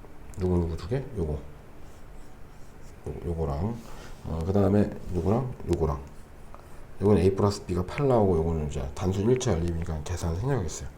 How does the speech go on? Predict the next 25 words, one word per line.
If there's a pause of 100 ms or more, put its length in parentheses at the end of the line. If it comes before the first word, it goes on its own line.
(720)
자,
그럼
A, (120)
어,
A가
육이
나오고 (1120)
B가
이가
나와.
오케이? (680)
자,
그래서
에프
팔
구하래.
자,
주-, (160)
에프
팔인데 (1120)
주기가
삼이니까
삼십
빼도
똑같죠?